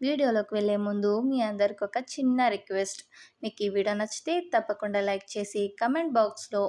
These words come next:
"ఓం సాయిరామ్" అని కామెంట్ చేయండి. మీరిచ్చే చిన్న లైక్ వల్ల మరింతమంది సాయిబాబా భక్తులకు ఈ వీడియో అనేది రీచ్ అవుతుంది.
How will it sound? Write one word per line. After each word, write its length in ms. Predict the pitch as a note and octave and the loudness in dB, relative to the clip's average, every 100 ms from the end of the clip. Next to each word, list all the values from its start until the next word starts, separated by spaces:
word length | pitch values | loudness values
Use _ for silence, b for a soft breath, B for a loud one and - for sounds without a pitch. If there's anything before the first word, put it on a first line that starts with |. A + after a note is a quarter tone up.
| - | 0
"ఓం 260 | G#3+ G#3 G3 | 0 0 -2
సాయిరామ్" 580 | G3+ G#3 G3 G3 G3+ F#3+ - | -4 0 0 2 0 -4 -4
అని 180 | A3 E4 | -2 -2
కామెంట్ 420 | - A3+ G3+ G3+ | -2 -2 -2 -6
చేయండి. 380 | - G3+ G3+ G#3 - B B B | -6 -4 -2 -2 -4 B B B
మీరిచ్చే 500 | A3+ G#3+ G3+ G3+ - G3+ | -4 -2 -2 -4 -6 -6
చిన్న 460 | - D4 D4+ D#4+ D#4+ | -6 -4 -2 2 2
లైక్ 260 | C4 G#3+ - | 2 0 0
వల్ల 200 | G#3 G3+ G3 | 0 2 2
మరింతమంది 800 | G3+ G3 G3 G3 G3 G3 G3 G3 G#3 | 2 0 0 0 -4 -6 -6 -4 -6
సాయిబాబా 720 | A3+ - G#3 B3 C4+ A3 G3 | -6 -2 0 0 2 0 0
భక్తులకు 600 | F#3+ F#3+ - G3 F#3 - A3 | -2 -4 -4 -6 -6 -4 -4
ఈ 120 | C4+ | -2
వీడియో 300 | A3+ G#3+ G#3+ | -2 -2 -2
అనేది 320 | G3 F#3+ G3 | -2 -4 -4
రీచ్ 280 | A#3 B3+ A#3 | -2 -4 -2
అవుతుంది. 400 | G3+ G3 G3+ G3+ | -4 -4 -2 -2